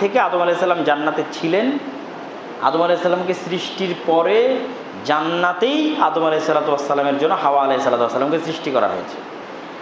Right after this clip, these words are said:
তো এই আয়াতের বাহ্যিক অর্থ শুনে কারো যেন মনে না হয় যে আগেই আদম আর হাওয়াকে একসাথে সৃষ্টি করা হয়েছে আর তাদেরকে বলা হয়েছে, "তোমরা এখন জান্নাতে যাওয়ার থাকো", সেটা এমন নয়।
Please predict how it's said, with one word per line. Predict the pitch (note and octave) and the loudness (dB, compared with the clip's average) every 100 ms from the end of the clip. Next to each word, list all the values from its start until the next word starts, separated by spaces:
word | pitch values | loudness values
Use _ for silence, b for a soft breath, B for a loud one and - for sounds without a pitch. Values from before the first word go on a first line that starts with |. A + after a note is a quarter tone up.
| - | -6
তো | B2 A2 | -4 -2
এই | D3+ F3+ | 0 0
আয়াতের | - D#3 F3 F#3 - G#3+ G3+ - - | 2 2 4 2 2 0 0 -2 0
বাহ্যিক | C#3 C#3+ E3+ G3+ A3+ | 0 2 0 0 2
অর্থ | F#3 - A3 | 2 2 0
শুনে | G#3 G#3 G#3 | 0 0 2
কারো | F3+ E3+ F3 | 2 2 2
যেন | F3+ F3+ | 2 0
মনে | E3 E3 A3 | 0 2 2
না | G3+ | 2
হয় | E3+ C#3+ A#2+ - - - - - - A2 | 2 2 2 0 -2 -8 -12 -12 -12 -4
যে | C3+ - | -2 0
আগেই | D3+ E3 G#3 C4 C#4 C#4+ | 0 2 2 2 2 2
আদম | G3+ F#3+ G3+ | 2 2 2
আর | G3 | 2
হাওয়াকে | F#3 F3+ F3+ F#3 | 2 2 2 2
একসাথে | E3+ - F#3 | 0 0 0
সৃষ্টি | F#3+ G3 F#3+ - G#3 | 0 -2 -6 -4 -2
করা | G3+ G#3 | 2 2
হয়েছে | G#3 G#3 G#3+ | 4 2 2
আর | A3 | 2
তাদেরকে | G3 E3+ F3 F#3 | 2 2 2 2
বলা | F3 F3 | 2 2
হয়েছে, | F3+ F#3+ | 2 2
"তোমরা | F3+ E3 | 2 2
এখন | D#3+ E3+ | 2 2
জান্নাতে | D3 D3 D#3 E3 | 2 2 2 2
যাওয়ার | C#3+ C#3 D3 D3 | 2 4 2 2
থাকো", | B2 - G#2+ - - - - - C3+ | -2 -2 -6 -8 -14 -14 -14 -12 -6
সেটা | D#3+ F#3 | -2 0
এমন | D3+ | 0
নয়। | A2+ F#2 | 0 -2